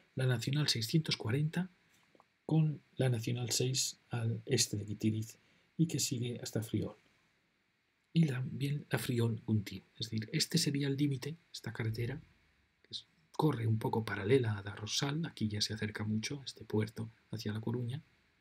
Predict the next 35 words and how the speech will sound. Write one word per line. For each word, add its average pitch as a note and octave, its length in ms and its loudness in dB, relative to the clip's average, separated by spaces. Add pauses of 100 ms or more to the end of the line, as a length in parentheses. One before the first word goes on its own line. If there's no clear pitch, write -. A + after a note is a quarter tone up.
(760)
Este - 220 0
sería D3 240 2
un C#3 80 -2
poco C#3+ 220 0
el A#2+ 100 0
límite C#3 420 0
y C#3 120 2
este C3 180 -2
sería C3 200 0
el B2+ 100 0
dibujo A#2 440 0 (280)
de B2 80 0
los A2+ 260 0
bosques, A#2+ 540 0 (180)
en - 60 -20
cierta A#2 220 -2
manera, A2 280 4
que - 80 -6
protegemos. - 500 -8 (440)
Fijaros D#3+ 300 2
que - 100 -2
supone, D3 440 2 (380)
eh, A2+ 160 -2
unas A#2+ 280 0
veinte A#2 280 2
mil D3 160 4
hectáreas D#3 640 0 (100)
a C3 60 0
lo A#2+ 120 -2
largo B2+ 200 0
de A#2+ 60 0
cuarenta D#3 400 6
kilómetros B2 420 -2
de - 80 -2
recorrido, A2+ 560 -4